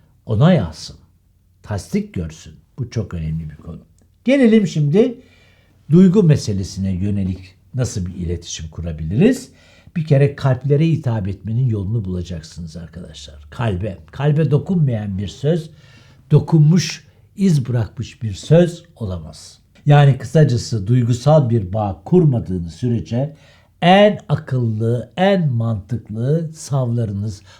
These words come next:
argümanlarınız hiçbir işe yaramaz. İkincisi düşüncelerinizi sunarken Yine bu duyguya, kalbe hitap edebilmek için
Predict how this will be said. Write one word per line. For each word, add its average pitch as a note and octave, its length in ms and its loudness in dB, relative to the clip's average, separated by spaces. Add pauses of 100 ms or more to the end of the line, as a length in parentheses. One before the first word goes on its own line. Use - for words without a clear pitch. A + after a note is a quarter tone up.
(120)
argümanlarınız C#3 1160 4 (200)
hiçbir - 500 -4
işe C#3 400 -2 (180)
yaramaz. E2+ 600 -10 (1800)
İkincisi A#3 800 4
düşüncelerinizi F#3+ 880 4
sunarken E3 960 4 (1200)
Yine D#3 400 6
bu B2+ 160 0
duyguya, C3 680 2
kalbe A#2+ 380 0
hitap A2 380 -2
edebilmek F#2+ 640 -4
için D3 520 2